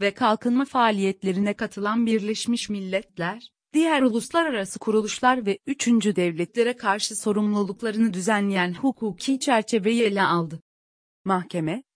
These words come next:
I C J statüsünün altmış beşinci maddesi ve B M şartının doksan altıncı maddesi uyarınca yargı yetkisini teyit etti ve genel kurulun rehberlik talebinde bulunma yetkisine sahip olduğunu doğruladı.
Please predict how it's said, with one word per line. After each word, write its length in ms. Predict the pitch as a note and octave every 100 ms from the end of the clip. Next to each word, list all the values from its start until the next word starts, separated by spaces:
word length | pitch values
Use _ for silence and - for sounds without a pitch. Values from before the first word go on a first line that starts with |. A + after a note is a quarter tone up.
| -
I 40 |
C 140 | G3 A3+
J 180 | G#3 G#3+
statüsünün 720 | - G#3 G#3 - G3+ F#3+ G#3
altmış 460 | G#3 A3 A3+ A3 -
beşinci 420 | G#3+ G3 F#3+ A3
maddesi 580 | G#3+ G3+ F#3+ - A#3+ A#3
ve 180 | A#3+ F#3+
B 80 |
M 140 | F#3+ F3+
şartının 580 | - F#3+ - G3+ G#3 G#3
doksan 400 | G#3 - C4+ C4
altıncı 500 | G#3 A3 A3 G3 G3+
maddesi 440 | A#3 F#3+ A#3+ D#4
uyarınca 540 | A3+ A3 A#3 C4+ A#3 G3+
yargı 340 | G#3+ A3 G3+
yetkisini 580 | B3 A#3 B3+ - G#3+ G3+
teyit 320 | G#3 F#3+ F#3+
etti 420 | E3+ - F#3+ G#3+ G3
ve 80 |
genel 400 | D#3+ G3+ A3 A3+
kurulun 460 | A3+ G#3+ G#3+ A#3 G#3+
rehberlik 600 | F#3 - B3 B3+ D4+ C#4+
talebinde 500 | A#3 G#3 A3 A3+ F3
bulunma 360 | G3 A#3+ B3 G3+
yetkisine 580 | F#3+ - A3 - A3+
sahip 440 | A3 A#3 A3 A3 -
olduğunu 500 | G3+ F3+ G3+ A#3 A3
doğruladı. 540 | G3 F3+ F3+ D#3+ F3